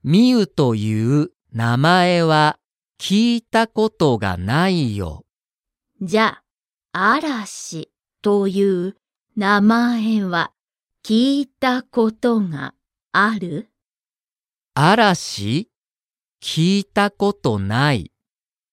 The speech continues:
Speaker 1: 本当だよ。俺は歩に嘘をついたことはないよ。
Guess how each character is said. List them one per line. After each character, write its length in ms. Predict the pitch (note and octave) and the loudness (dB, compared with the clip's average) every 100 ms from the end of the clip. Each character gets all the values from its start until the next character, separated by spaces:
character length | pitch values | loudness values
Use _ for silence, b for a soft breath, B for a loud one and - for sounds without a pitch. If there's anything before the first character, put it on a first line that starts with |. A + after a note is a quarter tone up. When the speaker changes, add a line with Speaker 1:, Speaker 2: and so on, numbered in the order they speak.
| _ _ | _ _
Speaker 1:
本 500 | _ - D3+ G#3 G#3 - - | _ -2 2 2 0 -6 0
当 420 | G3 G3+ G3 G3 | 2 4 4 0
だ 260 | E3+ F#3 F3 | 2 2 2
よ。 300 | G#2+ E2 - _ _ _ _ _ _ _ - | 0 -4 -12 _ _ _ _ _ _ _ -4
俺 440 | B2+ C#3 E3 G3+ | 0 2 4 2
は 340 | G3 F#3 F3 - _ _ _ | 2 2 0 -4 _ _ _
歩 720 | B2+ C#3 E3+ A3+ A3+ G#3+ A3 | -2 0 2 2 2 2 4
に 280 | G#3 G3+ G3+ | 4 2 0
嘘 560 | G3 A#3 - G3+ E3 C3 | -2 -4 0 2 4 2
を 60 | G#2 | -2
つ 320 | - - F#3+ | -8 -4 0
い 200 | G#3 E3 | 0 -2
た 260 | _ A2 G2+ | _ -6 -6
こ 240 | - G#2 | -10 -12
と 280 | - F3+ E3+ | -2 0 2
は 180 | B2 F#2 | 0 -2
な 280 | F2 B2+ F3+ | -4 -2 0
い 300 | E3 G#2+ G2 | -2 -4 -8
よ。 280 | F2+ B2 | -8 -10